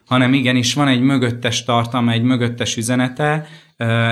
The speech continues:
és, ö, és egy purpose-e, egy, egy célja ennek az egésznek.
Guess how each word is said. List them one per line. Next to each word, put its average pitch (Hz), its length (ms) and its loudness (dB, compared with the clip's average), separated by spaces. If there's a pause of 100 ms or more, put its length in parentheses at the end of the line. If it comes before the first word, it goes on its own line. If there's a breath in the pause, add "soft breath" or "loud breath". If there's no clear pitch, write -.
(140)
és, 110 760 -2
ö, 117 440 -2
és 117 300 -4
egy 120 160 -8
purpose-e, 127 680 0
egy, 110 180 -2
egy 113 200 -10
célja 113 480 2
ennek 107 300 -4
az 113 120 -8
egésznek. 113 720 -4